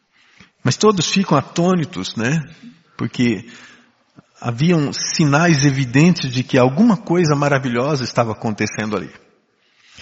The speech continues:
Mas a palavra das pessoas eram, "Que virá a ser esse menino?" Né? E hoje eu pergunto a mesma coisa, "Que virá a ser esse menino?" O título.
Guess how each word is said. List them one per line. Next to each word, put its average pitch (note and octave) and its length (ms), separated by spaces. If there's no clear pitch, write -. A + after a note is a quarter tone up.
Mas B2+ 160
a D#3+ 60
palavra F#3+ 500
das C3+ 280
pessoas D#3+ 560
eram, A#2+ 260
"Que A#3+ 140
virá E3+ 360
a D3 60
ser D3+ 320
esse C#3+ 260
menino?" C#3+ 460
Né? E3 180
E A2 140
hoje G#2+ 180
eu C#3+ 60
pergunto D3+ 400
a - 20
mesma D#3 280
coisa, C#3+ 320
"Que D#3+ 160
virá F3 260
a D#3+ 60
ser E3+ 200
esse F3 220
menino?" F3 320
O B2 60
título. - 440